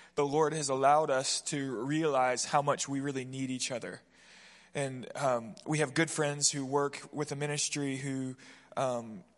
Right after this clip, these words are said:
they've done a lot with addiction over the years, helping addicts get on their feet, get jobs.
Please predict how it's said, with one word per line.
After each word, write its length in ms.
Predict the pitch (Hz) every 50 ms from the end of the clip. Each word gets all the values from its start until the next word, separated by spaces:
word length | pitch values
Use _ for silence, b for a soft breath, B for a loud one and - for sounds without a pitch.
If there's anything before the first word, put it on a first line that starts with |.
| - - -
they've 160 | - 156 156
done 140 | 139 170 160
a 80 | 147 135
lot 260 | 135 139 143 143 -
with 120 | 135 -
addiction 440 | 139 127 135 139 - - - 143 131
over 200 | 127 123 127 117
the 60 | 123 117
years, 280 | 120 120 113 117 -
helping 280 | - 147 - 143 135 -
addicts 460 | 123 135 135 131 127 - - - -
get 120 | - 143
on 80 | 139 135
their 100 | 131 123
feet, 360 | - - 165 156 147 143 -
get 120 | 135 123 95
jobs. 460 | - 156 151 151 151 143 - -